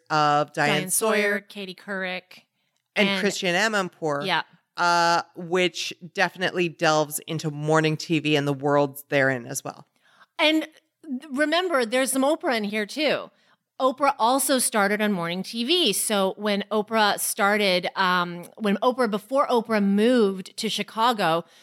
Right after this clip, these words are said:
Speaker 2: she was on morning T V in Baltimore. And, uh, the dude she was working with, uh, the co-anchor, slapped her down and shut her down and took her voice all the time. But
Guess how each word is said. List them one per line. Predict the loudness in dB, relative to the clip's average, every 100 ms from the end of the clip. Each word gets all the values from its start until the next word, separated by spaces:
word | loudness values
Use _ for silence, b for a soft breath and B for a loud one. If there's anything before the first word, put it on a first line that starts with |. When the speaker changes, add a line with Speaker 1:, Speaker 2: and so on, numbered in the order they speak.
| b
Speaker 2:
she | -2 0
was | 2 2
on | 2
morning | 2 0 -2
T | -6 -8
V | -6
in | -4 -6
Baltimore. | -2 0 0 -2 -6 -8 -16 _ b b b b b
And, | 2 2 2 0 -2 -2
uh, | 0 2 2 0 -4
the | -4 -4
dude | 0 4 4 4 2 0 -4
she | -2 0
was | 0 0
working | 0 0 0
with, | 2 0 -2 0
uh, | 2 2 0
the | -6 -8
co-anchor, | -2 2 4 4 0 -2 -4 -2 -2 -6 -14 -20 _ -6
slapped | -2 0 0 -2
her | -4
down | 0 2 2 0
and | -2
shut | -2 0
her | 0
down | 2 2 2 -2 -4
and | -4 -4 -6 -8
took | -8
her | -8
voice | -2 0 2 -2 -2
all | -2 -2
the | -4
time. | -2 0 2 0 b b b b
But | -2 0 0